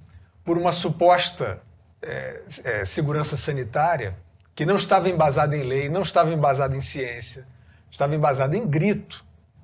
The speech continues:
né? E assim, é claro, assim se legislou,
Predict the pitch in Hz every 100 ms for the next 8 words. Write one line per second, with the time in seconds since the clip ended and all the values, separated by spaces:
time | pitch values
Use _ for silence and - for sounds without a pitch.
0 | - 107 131 165 - - _ - 147 156
1 | - 190 196 185 165 147 123 - 208 208
2 | 220 226 226 233 160 131 175 160 104